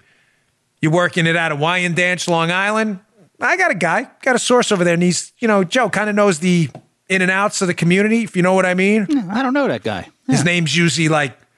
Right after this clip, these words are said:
Speaker 1: CeeLo or Tone or something like that.
Speaker 2: Huh.
Speaker 1: Everybody's got, like, a CeeLo or Tone. You, you cops out there know what I'm talking about.
Speaker 2: Yeah.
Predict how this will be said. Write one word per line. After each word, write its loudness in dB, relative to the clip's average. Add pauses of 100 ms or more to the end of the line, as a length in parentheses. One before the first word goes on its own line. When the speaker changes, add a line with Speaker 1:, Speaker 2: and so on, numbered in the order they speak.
(960)
Speaker 1:
CeeLo 0
or 0
Tone 0
or 2
something 0
like 0
that. -2
Speaker 2:
Huh. 0
Speaker 1:
Everybody's 0
got, -2
like, -4
a -2
CeeLo 0
or 0
Tone. -2
You, 2
you 0
cops -4
out 2
there 2
know 2
what 2
I'm -4
talking 0
about. -10 (640)
Speaker 2:
Yeah. -2